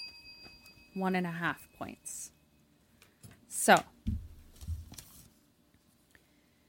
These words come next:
we see Gretel looking at the staff. Then we see her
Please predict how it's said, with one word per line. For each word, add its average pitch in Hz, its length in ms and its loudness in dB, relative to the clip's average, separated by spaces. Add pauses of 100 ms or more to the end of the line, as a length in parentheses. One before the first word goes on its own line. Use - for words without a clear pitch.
(200)
we 196 160 4
see 240 240 4
Gretel 185 520 4 (720)
looking 190 640 4
at 190 160 6
the 185 80 -2
staff. - 580 -2 (760)
Then 208 200 10
we 240 120 8
see 220 280 4
her 175 400 6